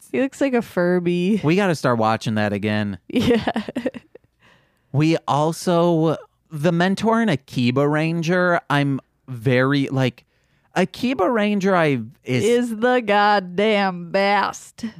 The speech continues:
Speaker 2: But it makes me very depressed.
Speaker 1: Why?
Speaker 2: Because since these are all delusions in their head,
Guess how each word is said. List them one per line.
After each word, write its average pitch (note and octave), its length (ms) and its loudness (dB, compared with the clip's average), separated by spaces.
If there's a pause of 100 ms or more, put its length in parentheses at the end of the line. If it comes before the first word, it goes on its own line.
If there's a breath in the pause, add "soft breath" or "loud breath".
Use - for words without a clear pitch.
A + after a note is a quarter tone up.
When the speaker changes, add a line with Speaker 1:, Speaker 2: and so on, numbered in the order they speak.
Speaker 2:
But G#3+ 280 0
it F#3+ 140 0
makes D3+ 460 -2
me E4 160 -4
very D3+ 540 0
depressed. - 1040 -4 (380 soft breath)
Speaker 1:
Why? - 520 -2 (140)
Speaker 2:
Because G3+ 720 0 (460)
since G#3+ 540 -2
these A3+ 300 0
are A#3 200 2
all E3 240 4
delusions D3+ 1000 0
in E3+ 160 0
their A2+ 200 0
head, C3 640 0